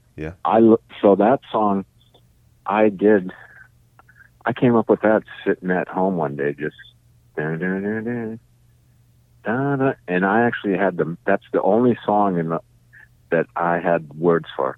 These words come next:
Speaker 2: "By love, by love." And I brought it to the band, and it's the only song that Kirk actually repeated of me singing and having the melody
Speaker 1: Hmm.
Speaker 2: for that part.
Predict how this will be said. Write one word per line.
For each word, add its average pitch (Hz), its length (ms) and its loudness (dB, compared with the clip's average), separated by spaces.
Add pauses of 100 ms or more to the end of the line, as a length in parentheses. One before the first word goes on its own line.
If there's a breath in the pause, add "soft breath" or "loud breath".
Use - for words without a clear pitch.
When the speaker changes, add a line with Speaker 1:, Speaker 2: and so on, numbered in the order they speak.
(120)
Speaker 2:
"By 98 340 -2
love, 98 420 -4 (140)
by 113 360 -6
love." 107 420 -8 (540 soft breath)
And 82 120 -4
I 80 60 -2
brought 87 280 0
it - 40 -14
to 87 60 -6
the 78 100 -2
band, 82 420 -4 (420)
and 78 440 -8 (1040)
it's - 180 -8
the 90 80 2
only 98 240 2
song 92 240 0
that 78 160 -4
Kirk - 340 -2 (140)
actually 80 320 -6
repeated 76 640 -6 (300)
of 73 120 -10
me 80 180 -6 (100)
singing 80 260 -6
and 76 160 -8
having 78 240 -6
the 71 80 -8
melody 73 480 -6 (280)
Speaker 1:
Hmm. 92 180 -8 (380)
Speaker 2:
for 82 120 0
that 82 240 0
part. 67 280 -4